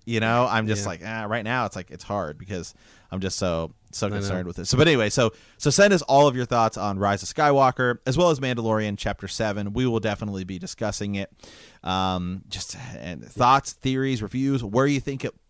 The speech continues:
Speaker 1: ranks in, in the, in the Star Wars universe, what,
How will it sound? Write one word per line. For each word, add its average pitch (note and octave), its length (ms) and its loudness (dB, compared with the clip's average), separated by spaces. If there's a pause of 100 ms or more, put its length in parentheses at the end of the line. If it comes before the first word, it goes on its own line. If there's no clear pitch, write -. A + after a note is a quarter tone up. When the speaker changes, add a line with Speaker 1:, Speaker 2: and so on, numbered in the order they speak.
Speaker 1:
ranks B2 640 -2
in, G2+ 440 -8
in G#2 240 -8
the, F#2 320 -6 (520)
in G#2+ 80 -4
the G2+ 60 -4
Star B2 160 -4
Wars A2+ 140 0
universe, C#3 460 -2
what, A#2 380 0